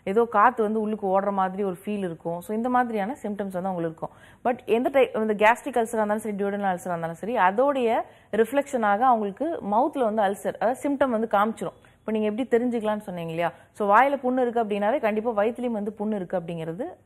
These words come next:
அ, நேச்சுரா வந்துரும். அடுத்தது வந்து, அ, சாப்பிட்டதுக்கு அப்புறம் ஒரு மாதிரி கேஸ்ட்ரிக், அ, ஏப்பம் மாதிரி அடிக்கடிக்கு வந்துகிட்டே இருக்கும். So அந்த மாதிரி ஏதாவது இருந்தாலும் அவங்களுக்கு வந்து வயித்துக்குள்ள அல்சர் இருக்கு அப்படிங்கிறது. நார்மலா வந்து பாத்தீங்கன்னா, ஆ, ஏப்பம் அப்படிங்கிறது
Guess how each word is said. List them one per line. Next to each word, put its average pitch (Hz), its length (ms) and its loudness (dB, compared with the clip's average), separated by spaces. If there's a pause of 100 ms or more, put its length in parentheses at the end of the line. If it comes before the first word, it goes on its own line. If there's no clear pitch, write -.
அ, 190 100 -2
நேச்சுரா 208 420 -2
வந்துரும். 180 240 -6 (380)
அடுத்தது 277 380 0
வந்து, 254 500 -2
அ, 202 240 0
சாப்பிட்டதுக்கு 240 340 0
அப்புறம் 214 540 0
ஒரு 180 100 0
மாதிரி 196 380 0
கேஸ்ட்ரிக், 220 480 0
அ, 165 240 2
ஏப்பம் 254 380 0
மாதிரி 196 440 0
அடிக்கடிக்கு 190 720 -6
வந்துகிட்டே 196 320 -4
இருக்கும். 175 300 -4 (500)
So 208 480 6
அந்த 233 200 4
மாதிரி 277 320 0
ஏதாவது 220 360 4
இருந்தாலும் 196 600 0
அவங்களுக்கு 202 500 -2
வந்து 190 80 0
வயித்துக்குள்ள 196 400 -2
அல்சர் 180 420 -4
இருக்கு 170 320 -6
அப்படிங்கிறது. 165 300 -10
நார்மலா 277 480 2
வந்து 220 280 -2
பாத்தீங்கன்னா, 196 420 -2 (400)
ஆ, 185 500 4 (260)
ஏப்பம் 247 500 2
அப்படிங்கிறது 226 380 -2